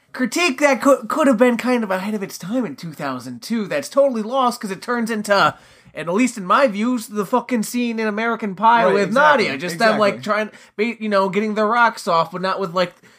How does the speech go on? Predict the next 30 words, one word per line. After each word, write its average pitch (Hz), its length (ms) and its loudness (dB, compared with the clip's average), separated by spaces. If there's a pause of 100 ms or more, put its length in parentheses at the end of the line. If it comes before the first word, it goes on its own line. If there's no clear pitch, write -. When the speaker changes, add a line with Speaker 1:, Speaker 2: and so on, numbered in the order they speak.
(260)
Speaker 1:
the 180 120 -2
whole 190 680 0 (160)
satire 202 800 2
and 170 200 -8
critique 220 440 2
of 170 120 2
being 175 180 0
like, 147 200 0
"Oh, 170 120 0
look, 151 260 -4
you're 139 180 -2
the - 140 -8
voyeuristic 143 600 0
view 147 200 0
of 123 80 0
watching 139 340 0
other 127 120 -2
people 143 340 -6
live 127 160 -2
their 127 140 -2
lives 117 500 -2
and 98 140 -12 (400)
the - 80 -20
things 135 380 0
they 127 140 4
get 120 200 0
into." 123 560 0
No, 226 300 4
it's 165 180 -6
just, 202 320 0